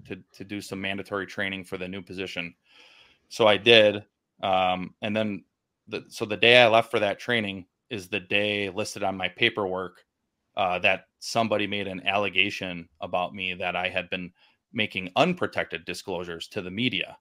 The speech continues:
which that's not true. Uh, nobody saw me in the media until the night of May. Well, actually, I guess they saw me during the day on May eighteenth of this year, uh, which is when I testified publicly. But I did not start going to the media until that evening.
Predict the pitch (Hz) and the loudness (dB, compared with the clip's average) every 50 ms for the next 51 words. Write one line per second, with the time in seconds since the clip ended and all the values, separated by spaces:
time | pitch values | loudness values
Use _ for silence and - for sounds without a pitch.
0 | _ - 104 101 98 - - - - _ _ _ _ - 95 98 - - 113 104 | _ -6 -4 -4 -4 -4 -8 -14 -14 _ _ _ _ -2 -2 -2 0 0 0 -2
1 | - - - 123 143 156 - _ _ - - - _ _ - - 92 92 92 107 | 0 0 0 0 0 -2 -4 _ _ -20 -20 -20 _ _ -8 -6 -4 -2 0 0
2 | 113 117 110 113 - - 120 107 107 107 113 117 113 107 104 98 104 107 110 107 | 4 4 2 2 4 4 6 6 6 4 2 0 0 -2 -2 -4 -2 -2 0 2
3 | 107 107 107 98 - 104 98 92 - - 107 101 98 95 92 92 - _ _ _ | 4 4 4 4 2 0 -6 -4 -2 0 2 2 2 0 -2 -6 -8 _ _ _
4 | - 104 101 98 107 107 110 - - 95 95 101 104 101 101 101 98 - 113 107 | -8 -6 -2 0 2 0 0 0 -4 -8 -6 -4 -2 -2 0 -2 0 2 2 4
5 | 104 101 - - 104 95 92 101 101 - - 95 - - 104 98 98 90 92 98 | 4 4 2 0 0 0 0 0 -2 -4 -4 -6 -4 -4 -4 -4 -4 -6 -8 -8
6 | 95 92 90 90 95 95 92 92 90 90 90 92 92 92 - 95 95 90 - - | -8 -8 -8 -6 -4 -2 -2 -2 -2 -2 0 0 0 0 0 -2 -4 -6 -6 -6
7 | 104 92 87 - 82 85 92 104 120 117 - - 82 71 71 _ _ _ _ _ | -6 -6 -6 -8 -12 -8 -4 -4 -4 -4 -4 -6 -8 -8 -10 _ _ _ _ _
8 | _ _ _ - - 90 90 92 95 - - 87 95 92 90 85 80 - 110 107 | _ _ _ -8 -6 -6 -4 -4 -6 -10 -10 -10 -8 -6 -6 -6 -4 -2 -2 -2
9 | - - 92 - 92 87 - _ - 113 98 87 82 _ - 50 - - _ _ | -2 -4 -6 -4 -4 -4 -4 _ -4 -4 -4 -4 -6 _ -10 -12 -12 -12 _ _
10 | _ _ _ _ _ _ _ - - 98 95 98 107 110 107 101 101 98 101 - | _ _ _ _ _ _ _ -2 0 2 4 4 4 2 2 2 2 0 0 -2
11 | - 101 95 - - 104 101 98 95 - 104 92 90 92 113 120 110 101 95 90 | -4 -6 -6 -4 -4 -6 -4 -4 -6 -8 -8 -10 -6 -4 -2 -2 -2 -2 -4 -4
12 | 90 - 95 87 92 87 87 - 110 117 117 95 92 82 76 76 78 | -6 -6 -6 -4 -2 -4 -4 -4 -2 -4 -4 -2 -4 -6 -6 -8 -10